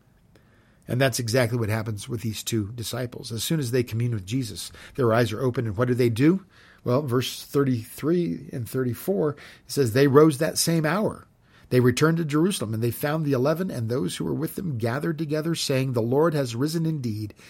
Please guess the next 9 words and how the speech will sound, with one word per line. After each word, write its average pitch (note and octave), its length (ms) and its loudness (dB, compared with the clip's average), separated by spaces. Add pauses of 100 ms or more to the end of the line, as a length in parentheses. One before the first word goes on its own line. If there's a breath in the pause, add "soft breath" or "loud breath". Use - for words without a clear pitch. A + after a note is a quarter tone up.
(200 loud breath)
and F#2+ 100 -4
has G#2 160 0
appeared F#2 560 -2 (500 soft breath)
to G2+ 120 -2
Simon.'" F#2+ 460 -6 (1160)
So B2+ 160 2
do G#2+ 80 2
you F#2+ 120 -4
see? D#3+ 320 -4